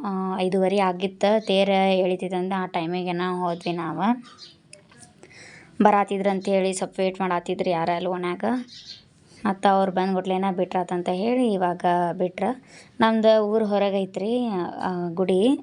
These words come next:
ಅಂದ್ರೆ ಹೈವೇಕ್ ಐತಿ ನಮ್ಮೂರು. ಆ, ಧಾರವಾಡ to ಬೆಳಗಾವಿ ಹೈವೇಕ್ ಐತಿ. ಅವಾಗ ಆ ಕಡೆಯಿಂದ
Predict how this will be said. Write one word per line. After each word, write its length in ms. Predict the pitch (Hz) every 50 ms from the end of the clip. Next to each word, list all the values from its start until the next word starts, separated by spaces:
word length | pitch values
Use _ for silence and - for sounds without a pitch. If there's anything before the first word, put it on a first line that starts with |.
| - -
ಅಂದ್ರೆ 220 | 208 214 233 - 247
ಹೈವೇಕ್ 420 | 214 202 190 190 196 214 202 -
ಐತಿ 160 | 208 196 196
ನಮ್ಮೂರು. 680 | 180 175 175 175 175 180 180 175 160 175 214 285 269 - - - - - - - - - - -
ಆ, 60 | 226 202 190 190 180 190 - - - - 240
ಧಾರವಾಡ 340 | 196 196 196 190 202 208 202 -
to 400 | - 254 269 269 269 269 - -
ಬೆಳಗಾವಿ 420 | 202 196 185 190 196 190 190 180 180
ಹೈವೇಕ್ 360 | 185 180 175 185 180 - 175
ಐತಿ. 420 | 165 165 - 208 247 302 320 - - _ _ - - - - _ _ _ -
ಅವಾಗ 300 | - 214 208 214 208 202 214 214 214 208 208 - - - _ -
ಆ 60 | -
ಕಡೆಯಿಂದ 560 | - - 208 208 214 214 214 214 214 220 214